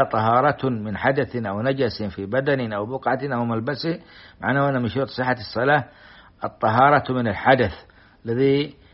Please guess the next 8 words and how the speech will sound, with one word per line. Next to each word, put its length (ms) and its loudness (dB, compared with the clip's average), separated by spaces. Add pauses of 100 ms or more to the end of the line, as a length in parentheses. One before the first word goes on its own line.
(140)
يرفعه 560 4
الوضوء، 580 4 (120)
والطهارة 720 2
من 120 -2
النجس 680 0 (280)
الذي 220 -2
يكون 460 4 (160)
ال-، 240 -4